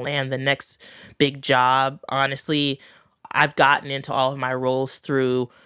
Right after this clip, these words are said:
having conversations, asking hard questions, and staying curious.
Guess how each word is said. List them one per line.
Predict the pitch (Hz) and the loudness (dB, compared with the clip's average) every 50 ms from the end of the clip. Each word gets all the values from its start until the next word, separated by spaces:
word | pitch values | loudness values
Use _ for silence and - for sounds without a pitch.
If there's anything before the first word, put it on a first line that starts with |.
| _ _ _ _ _ _ _ _ | _ _ _ _ _ _ _ _
having | - - - 160 143 139 135 139 131 139 | -8 -2 2 4 4 4 2 -2 -8 -8
conversations, | 123 - 147 143 131 135 139 135 131 - 143 139 135 - - 147 143 143 143 135 - 139 _ - | -2 2 4 4 4 2 0 -2 -2 0 2 2 2 2 0 0 0 0 -2 -2 -4 -8 _ 0
asking | - 135 139 131 - - 143 131 127 127 - _ _ | 2 2 2 2 0 -4 -6 -6 -6 -6 -12 _ _
hard | - - - - 147 147 151 147 151 - | -12 -4 2 4 6 6 6 4 0 -4
questions, | - - 147 139 - - - 180 185 196 196 175 | -4 -2 -2 -4 -4 -4 -2 -2 0 0 0 -2
and | 151 139 135 | -2 -4 -4
staying | - - 175 151 143 139 147 151 | -4 -4 -2 -2 -2 -2 -6 -8
curious. | - - - 147 156 170 175 190 196 220 226 - _ | -8 -6 -4 -2 -2 0 2 2 2 2 0 -2 _